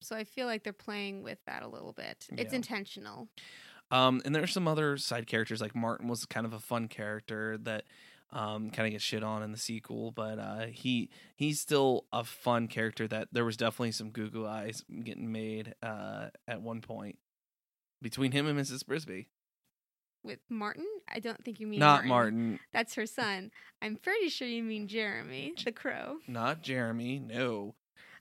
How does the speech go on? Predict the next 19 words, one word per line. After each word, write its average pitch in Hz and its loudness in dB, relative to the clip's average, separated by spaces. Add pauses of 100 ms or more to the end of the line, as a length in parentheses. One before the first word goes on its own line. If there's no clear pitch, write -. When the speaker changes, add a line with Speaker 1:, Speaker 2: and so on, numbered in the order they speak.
(120)
Speaker 1:
Oh, 262 10
Speaker 2:
The 247 4
captain, 415 6
Speaker 1:
Justin. 202 0
Speaker 2:
Justin, 147 4
the 110 -4
captain 123 -2
Speaker 1:
Justin. 117 -2 (120)
Speaker 2:
of, - -14
yeah, 101 -12 (180)
not, 123 -2
not 135 4
her 147 0
son, 113 -6 (380)
and - -4
definitely 139 6
not 139 4
the 127 -4
crow. 110 -2